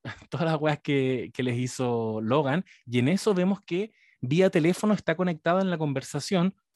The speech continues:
otra asesora, que no recuerdo el nombre, pero es la que se baja del, de la, de la limusina al comienzo de esta temporada. Es la que,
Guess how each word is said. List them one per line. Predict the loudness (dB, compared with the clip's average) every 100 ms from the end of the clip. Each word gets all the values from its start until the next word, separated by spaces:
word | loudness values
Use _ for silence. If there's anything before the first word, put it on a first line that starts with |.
| _
otra | 0 2 2
asesora, | 0 -4 -2 -2
que | -2
no | 0
recuerdo | 0 0 0
el | -2
nombre, | -2 0
pero | 0 0
es |
la | -2
que | -6
se | -6 -4
baja | -2 -2 -2
del, | -2 -2 -4 -6 -10 _ _ _ _
de | -2 0
la, | 2 0 -2 -4 -8 -10 -14 -18 -20 -14
de | -4 0
la |
limusina | 2 0 0 2 2 2 0
al | -4 -4 -4 -6 -6
comienzo | 0 0 0 -2
de |
esta | -4
temporada. | -6 -4 0 0 -2 -10 _ _ -12
Es | -4
la | -4
que, | -2 -4 -2 -4 -6 -10